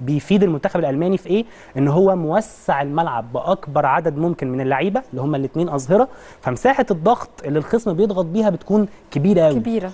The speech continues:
Speaker 1: فبينتج عنه مساحات للعيبة اللي بين الخطوط اللي
Speaker 2: صحيح.
Speaker 1: هي جمال موسيالا وفيردز وجوندوجان،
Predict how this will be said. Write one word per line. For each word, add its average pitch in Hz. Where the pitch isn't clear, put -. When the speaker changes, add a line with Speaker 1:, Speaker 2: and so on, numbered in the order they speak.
Speaker 1:
فبينتج 170
عنه 190
مساحات 185
للعيبة 156
اللي 151
بين 165
الخطوط 147
اللي 120
Speaker 2:
صحيح. 151
Speaker 1:
هي 160
جمال 139
موسيالا 160
وفيردز 147
وجوندوجان، 117